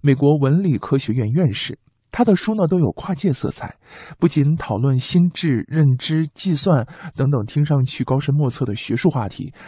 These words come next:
而且呢，也讨论诗歌翻译，甚至还专门翻译了普希金的诗体小说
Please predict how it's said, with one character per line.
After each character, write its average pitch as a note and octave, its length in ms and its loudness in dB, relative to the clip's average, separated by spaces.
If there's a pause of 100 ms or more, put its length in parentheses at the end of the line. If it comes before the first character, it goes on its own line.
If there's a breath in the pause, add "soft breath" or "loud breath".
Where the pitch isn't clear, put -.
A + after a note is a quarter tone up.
(120)
而 G3 120 4
且 F3+ 140 0
呢， D#3+ 100 4
也 F#3 120 2
讨 A#2+ 200 -4
论 D3 260 4
诗 - 220 -2
歌 F3 140 2
翻 G#3 200 -2
译， A3+ 280 0 (260 loud breath)
甚 C4+ 260 2
至 E3 80 -2
还 C3+ 160 0
专 C#3+ 160 0
门 B2 120 0
翻 C#3+ 200 2
译 D3+ 120 4
了 G#2+ 200 0 (180 loud breath)
普 - 180 -2
希 F3 160 -6
金 C4 200 0
的 G#3 160 2
诗 - 140 -6
体 C3 140 -4
小 F#2+ 200 -4
说 C#3+ 300 2